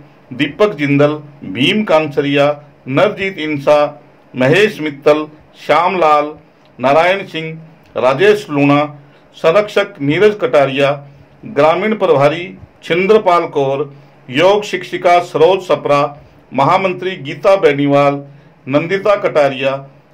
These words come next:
मोनिका गर्ग, मीनाक्षी, शारदा बंसल, ममता भारद्वाज, सरिता बंसल, ममता मित्तल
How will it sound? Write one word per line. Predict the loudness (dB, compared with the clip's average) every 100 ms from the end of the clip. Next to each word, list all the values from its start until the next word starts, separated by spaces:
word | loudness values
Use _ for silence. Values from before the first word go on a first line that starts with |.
| -6
मोनिका | -2 -2 2 2
गर्ग, | 4 2 0 -4 -14 -18 _ -6
मीनाक्षी, | 0 2 0 -4 -10 -10 -14 -20 _ -20
शारदा | -4 0 0 0 0
बंसल, | 0 -2 -2 -4 -4 -14 -20 _ -2
ममता | -2 -2 0 2
भारद्वाज, | 2 2 0 0 0 2 0 -8 _ _ _ _ -2
सरिता | -2 0 0 2
बंसल, | 0 -2 -6 -6 -12 _ _ _ -4
ममता | -2 -2 0 0
मित्तल | 0 -4 0 0